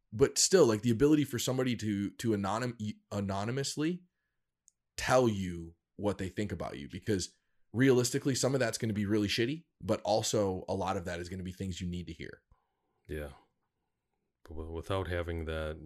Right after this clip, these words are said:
Speaker 2: humility and, you know, growth mindset, boy, if you had an app like that, um, you would have a lot of businesses going out of business. You would have a lot of people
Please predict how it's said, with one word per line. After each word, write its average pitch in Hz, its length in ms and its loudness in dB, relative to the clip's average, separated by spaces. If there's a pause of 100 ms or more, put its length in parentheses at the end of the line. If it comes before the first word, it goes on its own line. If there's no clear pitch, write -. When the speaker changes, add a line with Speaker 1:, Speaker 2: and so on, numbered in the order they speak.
Speaker 2:
humility 85 760 -4
and, 76 480 -10 (220)
you 82 60 -12
know, 73 220 -12
growth 82 320 -6
mindset, 78 520 -6 (640)
boy, 76 200 -4
if - 140 -10
you 82 80 -4
had 76 120 -4
an 73 140 -8
app 78 260 -6
like 69 220 -8
that, 78 340 -6 (340)
um, 73 640 -8 (220)
you 73 120 -8
would 76 100 -4
have 73 160 -6
a 73 40 -8
lot 76 200 -4
of 73 140 -6
businesses 82 460 -6
going 85 240 -4
out 82 140 -2
of 80 80 -8
business. 82 400 -2
You 80 120 -4
would 73 100 -2
have 73 380 -6
a 71 60 -8
lot 71 260 -10
of 67 100 -14
people 71 520 -10